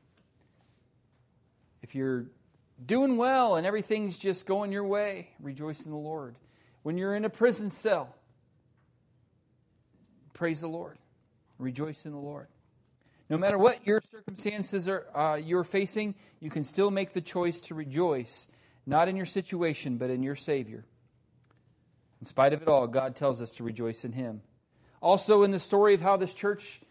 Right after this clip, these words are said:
at Philippi began, we see a couple people who heard the gospel and then received,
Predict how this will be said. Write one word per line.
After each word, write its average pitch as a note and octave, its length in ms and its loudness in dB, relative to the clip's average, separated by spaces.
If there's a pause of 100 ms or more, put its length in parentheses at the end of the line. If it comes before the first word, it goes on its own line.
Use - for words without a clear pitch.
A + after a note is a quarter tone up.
(180)
at E3 80 -6
Philippi G3 480 4
began, F#3 400 2
we F#3 100 -2
see G3 240 0
a F3+ 40 0
couple G3 340 2
people F3 380 -2
who D#3 140 -2
heard G3 260 4
the G#3 60 2
gospel E3+ 460 2
and D3 100 -2
then D#3+ 100 -4
received, F#3+ 580 -6